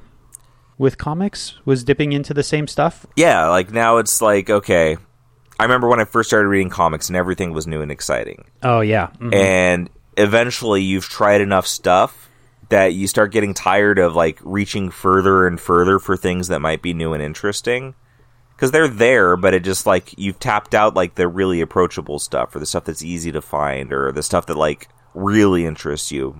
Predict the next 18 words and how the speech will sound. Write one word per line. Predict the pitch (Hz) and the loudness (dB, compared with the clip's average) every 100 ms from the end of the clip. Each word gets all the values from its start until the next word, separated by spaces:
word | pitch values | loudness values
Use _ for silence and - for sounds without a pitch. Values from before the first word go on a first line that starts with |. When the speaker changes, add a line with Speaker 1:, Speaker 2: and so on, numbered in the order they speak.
| - | -8
Speaker 2:
after | 64 78 | -6 -6
a | |
certain | - 73 67 | -6 -8 -6
amount | 69 | -8
of | 65 | -8
time. | - 67 60 | -6 -6 -6
You | 71 | -10
just, | - 71 | -10 -10
you | |
can't | 76 85 78 | -6 -6 0
help | 92 80 | -2 -2
it, | - | -4
that | 57 | -6
happens. | 65 60 60 57 - - _ - _ - | -6 -8 -10 -14 -16 -16 _ -20 _ -10
Speaker 1:
Mm-hmm. | 123 110 95 - - - - | -8 -6 -8 -12 -20 -8 0
Speaker 2:
And | 92 90 | 2 2
that's | 90 98 - | 2 0 2
where | 104 90 | 2 2